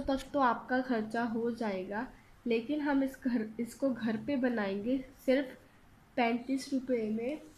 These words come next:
और अगर हमें इसकी लाइट थोड़ी ज़्यादा चाहिए तो हम इसका ऊपर वाला हिस्सा खोल सकते हैं, जिससे हमें लाइट बहुत ही ज़्यादा आएगी, जैसे कि आप सभी देख ही रहे हो।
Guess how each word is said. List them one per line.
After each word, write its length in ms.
और 200
अगर 300
हमें 260
इसकी 400
लाइट 360
थोड़ी 240
ज़्यादा 360
चाहिए 440
तो 60
हम 120
इसका 260
ऊपर 440
वाला 240
हिस्सा 420
खोल 400
सकते 360
हैं, 100
जिससे 260
हमें 340
लाइट 380
बहुत 420
ही 260
ज़्यादा 440
आएगी, 520
जैसे 260
कि 140
आप 220
सभी 220
देख 280
ही 100
रहे 160
हो। 240